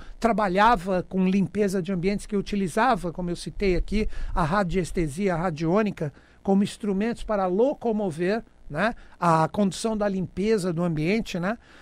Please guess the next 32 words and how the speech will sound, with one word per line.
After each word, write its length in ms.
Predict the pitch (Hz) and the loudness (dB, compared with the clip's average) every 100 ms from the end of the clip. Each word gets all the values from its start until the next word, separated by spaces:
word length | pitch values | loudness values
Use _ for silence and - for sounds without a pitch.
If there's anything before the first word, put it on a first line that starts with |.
| - - - - - | -20 -20 -20 -20 0
Eu 200 | 240 240 | 2 2
entrei 500 | 208 - 202 247 247 | 0 -2 0 0 2
uma 220 | 214 190 | 0 -2
vez 340 | 165 208 220 170 | 0 0 0 -4
num, 320 | 175 165 160 160 156 | -6 -6 -6 -6 -6
num 220 | 156 160 156 | -6 -4 -6
apartamento 540 | 165 160 160 175 180 | -6 -8 -6 -6 -6
de 100 | 151 | -6
um 80 | 175 | -8
casal 560 | - 208 151 175 220 | -4 -4 -2 0 0
que 80 | 214 | 0
tava 260 | - 165 165 | -6 -6 -6
tendo, 480 | - 190 208 160 143 - - | -4 -4 -2 -4 -8 -14 -12
de 100 | 165 | -6
repente, 400 | 160 180 196 185 | -4 -2 -4 -4
aquela 240 | 190 202 185 | -2 0 0
coisa 300 | 214 190 196 | 0 -2 -4
densa 480 | 151 185 208 - 196 | -4 -4 -4 -4 -2
e 40 | |
não 60 | 202 | 0
entendia 380 | - 196 202 | 0 -2 -2
como 180 | 196 202 | -2 -6
fulano. 240 | - 226 - - | -4 -6 -6 -14
E 140 | - 277 | -2 2
era 160 | 330 | 2
um 80 | 311 | 0
casal 420 | - 285 175 262 | -2 -2 0 -2
que 120 | 254 - | -2 -10
procurava 600 | 262 - 269 226 240 233 | -14 -6 2 2 0 -4
cultuar 520 | 247 - 214 214 214 | -8 -4 0 2 0
energias 520 | 202 190 - 208 147 | 0 -2 -2 -4 -2
boas. 460 | 135 202 214 - | 0 2 2 -2